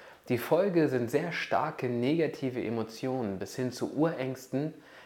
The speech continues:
die einen nicht mehr ruhig schlafen lassen und vor allem dann auch noch rationale Börsenentscheidungen unmöglich machen. Dabei kannst auch du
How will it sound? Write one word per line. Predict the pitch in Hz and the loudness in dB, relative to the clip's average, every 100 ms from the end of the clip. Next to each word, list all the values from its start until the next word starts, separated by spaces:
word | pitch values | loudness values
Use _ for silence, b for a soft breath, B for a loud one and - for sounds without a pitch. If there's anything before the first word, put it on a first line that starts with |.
| B | B
die | 131 | 4
einen | 117 123 | 4 6
nicht | 123 165 - | 4 4 2
mehr | 143 | -2
ruhig | 131 143 147 | 2 0 0
schlafen | - 123 139 - | 2 4 4 0
lassen | 117 110 - 120 | -4 -4 -4 -6
und | - 113 | -4 -6
vor | - - | -4 -2
allem | 131 135 135 147 B B B _ | 0 -2 -2 -6 B B B _
dann | 131 165 156 | 2 2 2
auch | - 143 - | 2 0 0
noch | 135 123 | -4 0
rationale | 123 139 - 139 127 120 | 0 0 -2 -2 0 0
Börsenentscheidungen | 107 113 147 127 104 - 113 113 120 117 | 2 2 2 0 -4 -4 -4 -2 -2 -2
unmöglich | 139 139 123 123 123 - - | -2 -2 0 -2 -4 -10 -10
machen. | - - - _ _ _ _ _ _ _ - | -14 -14 -18 _ _ _ _ _ _ _ -6
Dabei | 123 120 | 0 2
kannst | 120 139 151 - - | 2 0 -2 -2 -4
auch | 131 | -4
du | - 170 196 | 0 2 2